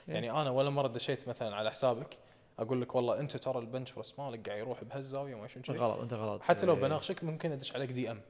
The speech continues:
Speaker 1: بالضبط.
Speaker 2: يعني
Speaker 1: إيه.
Speaker 2: هاي الطريقة اللي أمشي فيها.
Speaker 1: إيه.
Speaker 2: بناقش أحد أدش عليه دي إم. شفتك والله منزل شي، إنزين، آه، إيش رأيك لو تسوي شي؟ شنو أنت رأيك بهالموضوع؟
Speaker 1: إيه.
Speaker 2: زين، طريقة
Speaker 1: إيه.
Speaker 2: محترمة وكذي هالكلام.
Speaker 1: بالضبط.
Speaker 2: زين، وفي ناس يدشون علي كذي يسألون
Speaker 1: إيه.
Speaker 2: يعني: "أنت ليش سويت كذي بهالطريقة؟
Speaker 1: إيه.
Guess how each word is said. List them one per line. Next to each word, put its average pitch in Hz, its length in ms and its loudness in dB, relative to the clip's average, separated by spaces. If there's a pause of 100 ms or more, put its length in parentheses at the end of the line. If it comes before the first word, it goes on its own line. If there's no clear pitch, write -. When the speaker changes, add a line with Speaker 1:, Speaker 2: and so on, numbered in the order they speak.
(140)
Speaker 1:
بالضبط. 156 280 2
Speaker 2:
يعني 123 120 0
Speaker 1:
إيه. 135 60 6
Speaker 2:
هاي 165 60 8
الطريقة 170 280 6
اللي 139 140 2
أمشي 143 180 0
فيها. 110 320 -4
Speaker 1:
إيه. 151 220 -4
Speaker 2:
بناقش 143 360 0
أحد 180 200 -4
أدش 170 220 -4
عليه 143 100 2
دي 120 140 -2
إم. 117 80 -8 (340)
شفتك 175 300 2
والله 156 160 4
منزل 135 280 -2
شي، 92 300 -4
إنزين، 110 400 -6
آه، 80 320 -12 (260)
إيش - 140 -4
رأيك 208 200 -2
لو 170 260 -2
تسوي 131 280 -2
شي؟ 98 160 -6
شنو 180 220 -2
أنت 160 140 -2
رأيك 117 460 0
بهالموضوع؟ 107 440 -4 (220)
Speaker 1:
إيه. 165 160 2
Speaker 2:
زين، 160 300 -6
طريقة 165 240 -4
Speaker 1:
إيه. 156 100 -2
Speaker 2:
محترمة 143 540 -8
وكذي 139 380 -8
هالكلام. 139 460 -8 (200)
Speaker 1:
بالضبط. 156 200 -4
Speaker 2:
زين، 143 100 2
وفي 175 180 2
ناس 214 180 0
يدشون 151 280 -4
علي 147 200 -2
كذي 147 240 -8 (120)
يسألون 165 300 -2
Speaker 1:
إيه. 135 80 -4
Speaker 2:
يعني: 110 160 -10
"أنت 131 100 -12 (140)
ليش 156 100 -6
سويت 143 300 -6
كذي 135 180 -8
بهالطريقة؟ 123 580 -4 (160)
Speaker 1:
إيه. 127 140 -6